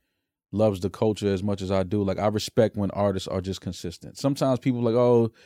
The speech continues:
but we got this from them already. You know, we, we heard that and it sounds like this." And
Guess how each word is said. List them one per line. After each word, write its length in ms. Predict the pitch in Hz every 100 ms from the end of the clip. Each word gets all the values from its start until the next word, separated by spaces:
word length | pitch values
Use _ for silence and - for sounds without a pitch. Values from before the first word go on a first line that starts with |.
| _
but 100 | -
we 100 | 101
got 280 | 92 120 127
this 100 | 120
from 140 | - 117
them 160 | 117
already. 380 | 110 113 113 113 113 110 107
You 80 |
know, 140 | 92 90
we, 200 | 87 85
we 100 | 92
heard 320 | 101 120 123 117
that 360 | 117 113 113 92
and 140 | 76
it 40 | -
sounds 360 | 123 120 117 104
like 200 | 95 -
this." 300 | 120 117
And 120 | 110